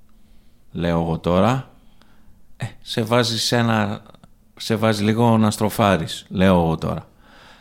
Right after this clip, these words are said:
Από, εντάξει, τώρα θα μου πεις μπορεί να στροφάρει μόνο για ενενήντα λεπτά και μετά να γίνει πάλι βλάξ.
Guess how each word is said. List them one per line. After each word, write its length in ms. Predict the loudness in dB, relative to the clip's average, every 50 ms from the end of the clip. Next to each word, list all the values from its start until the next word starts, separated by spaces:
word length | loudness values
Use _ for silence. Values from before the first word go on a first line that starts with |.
| -20 _ _ _ _
Από, 340 | -8 -8 -4 -2 -2 -4 -4 -10 -2
εντάξει, 320 | 0 0 0 2 -2 0
τώρα 200 | 2 2 2 2
θα 140 | 2 2 0
μου 140 | 0 0 2
πεις 140 | 0 0 2
μπορεί 160 | 4 4 4
να 80 | 4
στροφάρει 360 | 2 0 -2 -2 0 2 2 4
μόνο 160 | 4 4 4
για 120 | 4 4
ενενήντα 300 | 4 4 4 4 4 2
λεπτά 260 | 2 0 0 -2 -4
και 100 | -2 0
μετά 280 | 0 0 0 0 0 0
να 300 | 2 2 2 2 0 0
γίνει 1040 | 0 0 2 2 4 4 4 4 4 4 4 4 2 2 0 0 -2 -2 -4 -6 -6 -2
πάλι 240 | -2 0 0 0
βλάξ. 560 | 0 0 2 2 2 0 0 -4 -8 -8 -8